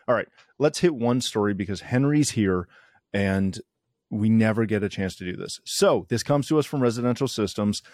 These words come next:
um, and this will just be a long episode and you can deal with it.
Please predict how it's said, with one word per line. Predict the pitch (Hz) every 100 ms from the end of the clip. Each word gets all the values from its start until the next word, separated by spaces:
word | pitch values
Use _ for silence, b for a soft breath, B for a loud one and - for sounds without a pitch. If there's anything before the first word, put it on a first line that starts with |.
| B B B
um, | 98 92 -
and | 95
this | 90 95
will |
just | 90 87
be | 101
a | 104
long | 98 98 101
episode | 92 92 - 101 110
and | 117 117
you | 101
can | 110
deal | 127 156
with | 104
it. | - - _ _ - 226 170